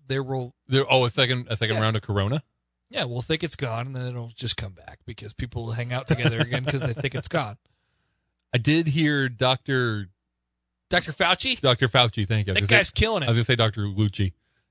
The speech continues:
Speaker 2: Doctor Fauci say that it's, it's very probable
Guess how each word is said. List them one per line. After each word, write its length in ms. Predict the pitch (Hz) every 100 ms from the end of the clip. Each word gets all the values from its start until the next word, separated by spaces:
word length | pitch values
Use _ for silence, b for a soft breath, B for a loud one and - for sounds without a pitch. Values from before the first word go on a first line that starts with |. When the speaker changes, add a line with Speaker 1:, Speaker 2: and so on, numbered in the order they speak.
| _
Speaker 2:
Doctor 240 | 120 107
Fauci 520 | 107 117 120 - 104 92 _ _ _ _ _ _ _ _ -
say 340 | - 123 110
that 260 | 104 101 104
it's, 260 | 104 - - _ _
it's 180 | 120 101
very 720 | 107 110 117 131 123 120 110 - _
probable 600 | - 113 107 101 95 90